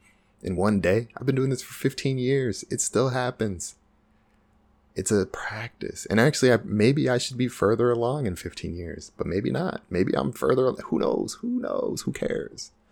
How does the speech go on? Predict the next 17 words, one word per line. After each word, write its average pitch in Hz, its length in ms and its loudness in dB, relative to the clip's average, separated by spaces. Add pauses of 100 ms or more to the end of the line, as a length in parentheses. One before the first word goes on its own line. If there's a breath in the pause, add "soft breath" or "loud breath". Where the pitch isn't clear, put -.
(680 soft breath)
I 92 80 -6
do 92 320 4
it - 160 -4 (960)
because - 260 0
I 90 40 2
love - 260 -2
myself. 90 420 -2 (1800 soft breath)
And 98 100 2
I - 20 2
wanna 92 200 2
be 95 140 4
the 92 120 6
best, 101 340 2
best 110 240 6
version 127 300 4
of 113 80 2
myself. - 600 -4